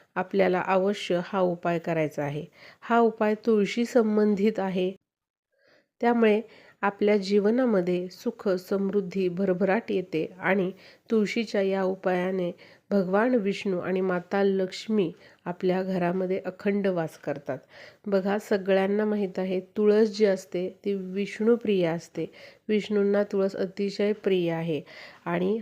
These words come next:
हा जो मार्गशीर्ष महिना आहे, मार्गशीर्ष महिन्यामध्ये गुरुवारचे व्रत भक्तिभावाने केले जाते. गुरुवार म्हणजेच बृहस्पतिवार जो आहे, तो भगवान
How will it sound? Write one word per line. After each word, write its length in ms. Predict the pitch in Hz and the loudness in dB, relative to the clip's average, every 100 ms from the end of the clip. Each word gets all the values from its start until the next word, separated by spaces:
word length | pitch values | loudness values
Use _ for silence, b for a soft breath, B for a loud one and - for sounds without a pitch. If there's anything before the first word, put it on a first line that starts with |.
| - | 0
हा 80 | 196 | 0
जो 180 | 220 | 2
मार्गशीर्ष 720 | 214 196 185 185 226 226 262 247 | 2 2 0 4 4 4 0 0
महिना 300 | 220 202 180 | -2 0 0
आहे, 240 | 175 180 | 0 -2
मार्गशीर्ष 800 | 180 185 185 190 185 226 277 - | -2 -2 -2 -2 -4 -2 -2 -2
महिन्यामध्ये 680 | 254 208 180 180 180 196 220 - B B - | 0 0 0 -2 -2 2 2 0 B B -6
गुरुवारचे 600 | 196 214 208 220 233 254 | 2 4 6 4 4 2
व्रत 240 | 226 196 196 | 2 2 0
भक्तिभावाने 840 | 190 190 185 208 190 190 185 185 208 | -4 -8 -4 -4 -2 -2 -2 -2 -2
केले 380 | - 190 170 165 | 0 0 2 0
जाते. 420 | 170 165 151 - B B B 196 | -2 -4 -6 -6 B B B -4
गुरुवार 500 | 190 208 202 208 175 | 4 6 8 6 4
म्हणजेच 420 | 180 185 208 208 | 0 0 -2 -2
बृहस्पतिवार 920 | 190 190 214 240 - 247 208 185 175 | -4 0 2 0 0 0 2 2 0
जो 140 | 180 | 0
आहे, 320 | 175 170 175 196 | 0 0 -4 -6
तो 140 | 202 | -6
भगवान 500 | 190 190 185 185 196 | -4 -2 0 0 -2